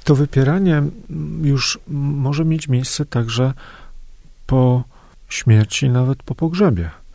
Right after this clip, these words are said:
To może się wydawać paradoksalne, że ktoś idzie na grób czyjś, wie, że stoi nad tym grobem,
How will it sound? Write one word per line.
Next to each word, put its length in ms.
To 200
może 240
się 160
wydawać 340
paradoksalne, 840
że 120
ktoś 320
idzie 260
na 240
grób 680
czyjś, 580
wie, 200
że 140
stoi 400
nad 280
tym 220
grobem, 600